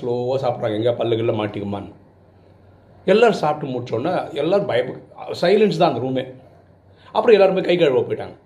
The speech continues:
கை கழுவிட்டு போயிட்டு வந்து ஒரு நிம்மதி, "அப்பா, எனக்கு கல்லு மாட்டல" அப்படின்னு. அப்புறம் தான் ஒவ்வொருத்தரையும், "உனக்கு வந்ததா, உனக்கு வந்ததா?" கேட்டு கேட்டு பார்க்கும்போது யாருக்குமே அந்த கல்லு கிடைக்கவே இல்ல, அங்க வந்திருந்த ஹால்ல இருந்த யாருக்குமே.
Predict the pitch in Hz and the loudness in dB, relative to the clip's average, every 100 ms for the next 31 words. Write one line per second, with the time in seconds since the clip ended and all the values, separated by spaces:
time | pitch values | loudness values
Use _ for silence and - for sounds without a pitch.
0 | _ _ _ _ 202 214 170 135 131 151 | _ _ _ _ 0 4 4 2 -2 0
1 | 143 131 143 104 - - _ - 127 131 | 2 4 2 2 -6 -14 _ -10 -6 -4
2 | 135 131 - - 110 113 107 104 110 110 | -4 -4 -6 -6 -8 -6 -8 -6 -8 -8
3 | 104 110 110 98 98 101 98 95 98 85 | -8 -6 -4 -4 -6 -4 -2 -2 -4 -12
4 | 87 87 - _ _ _ _ _ - _ | -18 -20 -20 _ _ _ _ _ -20 _
5 | _ - - - 190 262 247 202 196 208 | _ -20 -8 0 4 4 6 4 6 6
6 | 208 185 165 165 175 151 139 147 147 160 | 6 0 -2 -4 -2 -2 0 0 0 0
7 | 156 139 139 139 143 139 135 135 127 123 | -2 -2 -2 0 -2 0 -2 -2 -4 -6
8 | 127 175 156 202 202 208 135 - 123 123 | -4 0 2 2 0 0 0 -2 -2 0
9 | 117 117 117 101 - - _ _ _ _ | -2 -2 -6 -8 -10 -18 _ _ _ _
10 | _ _ _ _ _ _ _ - 123 127 | _ _ _ _ _ _ _ -4 2 2
11 | 135 120 104 120 117 113 107 104 113 123 | 2 -2 0 0 2 0 -2 -2 -2 -4
12 | 107 | -8